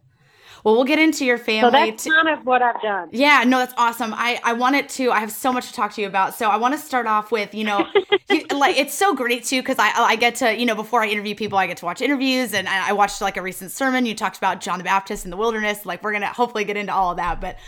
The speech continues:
Speaker 1: I just wanna start for the people who are meeting you for, over, you know, on the airwaves for the first time. Can you just walk us through, like, you know, a little bit about your childhood? You moved to Tennessee from New York, like, in the nineteen sixties. You were really young at the time. Your mom and dad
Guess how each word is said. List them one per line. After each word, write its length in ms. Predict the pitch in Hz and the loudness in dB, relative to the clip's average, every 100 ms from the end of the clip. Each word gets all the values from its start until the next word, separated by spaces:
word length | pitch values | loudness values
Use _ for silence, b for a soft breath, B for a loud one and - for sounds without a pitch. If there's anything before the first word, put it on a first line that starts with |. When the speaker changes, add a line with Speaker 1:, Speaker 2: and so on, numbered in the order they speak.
| B B | B B
Speaker 1:
I 80 | 240 | -2
just 180 | 330 370 | -2 -4
wanna 140 | 330 | -6
start 240 | - 269 | -2 -4
for 80 | 254 | -2
the 80 | 226 | -6
people 400 | 220 277 262 240 | -4 -2 0 0
who 300 | 240 240 220 B - | -2 -2 -4 B -4
are 100 | 226 | -2
meeting 260 | 262 285 | 2 2
you 120 | 262 | 0
for, 180 | 247 - - | -2 -6 -4
over, 240 | 226 220 | -2 -2
you 140 | 220 220 | -4 -4
know, 160 | 202 | -2
on 140 | 202 208 | 0 -2
the 60 | |
airwaves 380 | 185 196 190 185 | -2 -4 -6 -8
for 80 | 202 | -14
the 60 | |
first 260 | 185 196 - | -10 -12 -8
time. 240 | 214 196 | -6 -6
Can 180 | 202 254 | -4 -2
you 140 | 269 320 | -2 -2
just 180 | 370 | -6
walk 240 | 254 226 233 | -4 -4 -4
us 120 | 240 | -10
through, 260 | - 240 220 | -8 -4 -4
like, 200 | 190 - B B B | -6 -10 B B B
you 100 | 254 | 0
know, 200 | 262 220 - - - | 0 0 -10 -12 -2
a 60 | 254 | -2
little 260 | 294 392 | 0 -2
bit 140 | 311 277 | -2 -2
about 180 | 240 | -2
your 120 | 202 214 | -2 -4
childhood? 520 | - 240 233 233 226 | 0 0 0 0 0
You 140 | 214 | 0
moved 260 | 226 277 277 | 0 -2 -4
to 60 | 277 | -6
Tennessee 480 | 262 240 226 233 | -4 -6 -6 -8
from 180 | 220 226 | -6 -6
New 100 | 208 | -4
York, 320 | 202 208 202 | -2 -2 -2
like, 120 | 214 208 | -6 -6
in 80 | |
the 60 | 190 | -4
nineteen 420 | 190 180 - 175 | -4 -4 -8 -8
sixties. 600 | - - 262 - 262 247 | -4 -4 -4 -2 0 0
You 60 | 233 | 2
were 100 | 220 | 2
really 240 | 208 262 | 4 2
young 280 | 247 226 226 | 2 0 -2
at 60 | 226 | -4
the 80 | - | -6
time. 420 | - 220 214 214 | -4 -2 -2 -2
Your 120 | 190 | -4
mom 420 | 180 190 208 214 | 0 4 4 4
and 140 | 196 185 | 0 2
dad 160 | 190 | 4